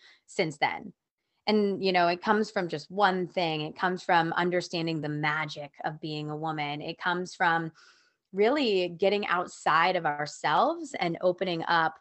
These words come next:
what's deeper within that. So since that time, I have started a business. I've moved across the country. I've, ugh,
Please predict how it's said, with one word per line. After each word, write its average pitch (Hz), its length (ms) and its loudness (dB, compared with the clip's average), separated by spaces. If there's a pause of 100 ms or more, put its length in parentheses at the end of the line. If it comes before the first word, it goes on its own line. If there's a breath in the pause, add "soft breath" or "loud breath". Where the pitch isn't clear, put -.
what's 165 300 -4
deeper 151 600 -4
within 160 380 -6
that. 135 220 -8 (1700)
So - 160 4
since 254 280 4
that 220 200 8
time, 208 360 6 (340 loud breath)
I 196 240 8 (160)
have 180 640 6 (1500)
started 175 380 2
a 170 40 -2
business. 247 520 2
I've 190 160 6
moved 175 180 -2
across - 280 0
the - 120 -6
country. 269 800 4
I've, 185 640 4 (480 loud breath)
ugh, 233 140 8